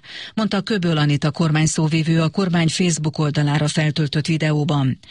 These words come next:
Közölte, az elmúlt napokban számos félreértés látott napvilágot az ivóvízellátással kapcsolatban. Kijelentette, hogy megfelelő a készlet, a víz nem fogyott el, az átmeneti akadozás oka, hogy a kánikula idején megnövekszik a fogyasztás.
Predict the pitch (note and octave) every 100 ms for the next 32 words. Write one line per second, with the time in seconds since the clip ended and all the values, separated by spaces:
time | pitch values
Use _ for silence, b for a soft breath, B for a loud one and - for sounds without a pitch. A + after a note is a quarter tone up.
0 | B B B - A#3+ A3 G3+ G3+ - F#3
1 | E3 A3 B3 A3 G#3 F#3+ F#3 D#3+ F3 E3+
2 | A3+ G#3+ F#3+ - E3 D#3+ D3 C#3+ D3 D3+
3 | D3 D#3 D3+ D#3 C#3+ E3 - D#3+ D#3 D3+
4 | E3 D#3+ B B B F3+ D#3+ G3 E3 D3+
5 | D3 C#3+ D3 C#3+ D3 D3+ - D#3 D3 D#3
6 | - D3+ C#3+ D#3 C#3+ B2+ D#3+ B B B
7 | B - B3+ G#3 G3 G3 G3 G#3 F#3+ F#3+
8 | G3 G#3 - F3 D#3 D3+ D3+ D3+ F#3 E3+
9 | - D#3+ D3+ - E3 D#3 D#3 D3 F3+ F3
10 | F3+ E3+ - F3 F3 F3 B B B E3
11 | - G#3+ A3+ G3+ F3+ F3 F3+ F3 E3 D#3
12 | D3 D3 D3+ E3+ G3 F3+ F3 D#3 D3+ G#3
13 | G#3 G3 - D#3+ D#3+ D3+ D3+ D3 D3+ -
14 | F#3+ E3+ C#3+ C#3 C3+ - D3+ C3+ D3 C#3
15 | C3+ - D3 B2+ C3 -